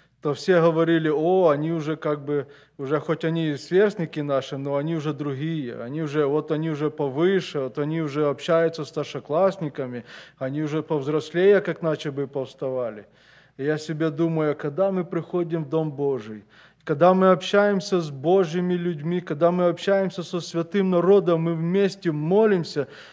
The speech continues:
то ты как-то себя чувствуешь по-другому". Когда человек, он уходит куда-то в мир, и где-то он общается,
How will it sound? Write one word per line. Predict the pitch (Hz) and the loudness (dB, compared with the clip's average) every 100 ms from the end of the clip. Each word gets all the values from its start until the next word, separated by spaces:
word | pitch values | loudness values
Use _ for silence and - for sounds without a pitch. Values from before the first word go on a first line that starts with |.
| _ - | _ -8
то | |
ты | 151 185 | -2 -2
как-то | 180 165 165 160 | 2 0 0 -6
себя | - 151 160 | -6 -4 -4
чувствуешь | 156 - 190 - 156 156 151 | -4 -6 -6 -6 -4 -4 -4
по-другому". | - 143 143 135 151 165 135 107 - _ _ _ _ | -8 -6 -6 -4 -2 -2 -4 -10 -16 _ _ _ _
Когда | 156 156 202 | -2 4 4
человек, | 202 196 196 220 214 | 6 4 8 6 6
он | 196 | 2
уходит | 190 - 214 196 185 | 2 6 6 6 0
куда-то | - 180 185 185 165 | -2 4 4 6 0
в | 151 | 2
мир, | 202 220 180 | 4 6 4
и | |
где-то | 156 196 196 190 | 4 2 4 2
он | 180 | 2
общается, | 160 - 202 202 190 - | 0 2 6 6 4 -2